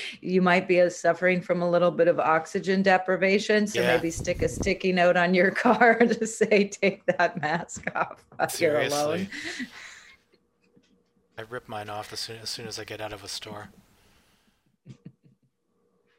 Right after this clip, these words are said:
Speaker 2: All right. Well, thanks for joining us, everybody, today. We will have another show for you next week.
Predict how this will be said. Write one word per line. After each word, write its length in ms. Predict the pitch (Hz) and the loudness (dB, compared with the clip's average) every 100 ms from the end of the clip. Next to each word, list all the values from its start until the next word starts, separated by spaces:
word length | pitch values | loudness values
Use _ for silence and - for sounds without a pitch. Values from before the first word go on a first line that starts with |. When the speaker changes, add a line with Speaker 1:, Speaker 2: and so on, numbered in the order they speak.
| _ _ _ _ _ - - - - - - - | _ _ _ _ _ -18 -18 -20 -20 -20 -20 -12
Speaker 2:
All 120 | - 185 | -2 2
right. 180 | 196 131 | 2 0
Well, 120 | 143 | -4
thanks 300 | 147 180 180 | -6 -6 -6
for 120 | - | -8
joining 380 | 147 139 147 143 | -6 -4 -4 -4
us, 160 | 143 - | -6 -6
everybody, 460 | 127 127 127 135 | -6 -6 -6 -4
today. 380 | 143 123 127 190 202 117 110 | -6 -8 -8 -8 -16 -20 -16
We 160 | 123 127 | -14 -12
will 260 | 120 117 | -8 -8
have 220 | 117 117 | -6 -6
another 280 | 113 113 113 | -8 -10 -10
show 240 | - 117 113 | -10 -10 -12
for 160 | - | -14
you 380 | 107 104 104 104 101 104 | -16 -16 -18 -18 -20 -16
next 340 | 110 - - | -14 -12 -14
week. 360 | 107 151 - - | -14 -18 -18 -20